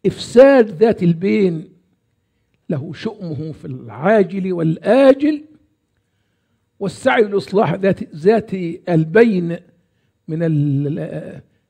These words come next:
من القربات الجميلة والجليلة. "ألا أدلكم على ما هو أفضل من درجة الصيام والصلاة والصدقة؟"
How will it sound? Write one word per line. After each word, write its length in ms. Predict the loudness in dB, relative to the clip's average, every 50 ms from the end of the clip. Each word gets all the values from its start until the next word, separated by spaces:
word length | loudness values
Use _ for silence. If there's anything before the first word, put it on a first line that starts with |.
| _ _
من 160 | -8 -4 -2
القربات 800 | -2 -2 -2 -4 -6 -6 -4 -4 -4 0 0 0 0 0 -2 -2
الجميلة 760 | -2 -2 0 0 -2 -2 -2 -2 -2 -2 0 0 0 -2 -2
والجليلة. 920 | -2 -2 -2 -2 -2 -4 -4 -2 -2 -2 -2 -2 -2 -2 0 0 0 -2 -4 -10 -16 _ _ _ _ _ _ _ _ -4
"ألا 300 | -2 -2 -2 -2 -4 -6
أدلكم 680 | -8 -8 -6 -6 -6 -4 -2 -2 -4 -4 -6 -10 -12 -10
على 320 | -10 -8 -4 -4 -4 -4 -4
ما 180 | -6 -8 -8
هو 280 | -8 -8 -8 -8 -10 -8
أفضل 640 | 0 2 2 2 2 -4 -8 -2 2 2 2 2 0
من 260 | -4 -8 -10 -8 -4
درجة 400 | -4 -2 0 0 0 0 -2 -4 -8
الصيام 760 | -14 -16 -18 -16 -10 -8 -4 -2 -2 0 -2 -2 -4 -4 -6
والصلاة 640 | -8 -8 -10 -12 -14 -14 -10 -8 -6 -4 -6 -6 -8
والصدقة؟" 920 | -10 -10 -8 -8 -10 -10 -4 -2 0 0 0 -2 0 0 -2 -2 -2 -4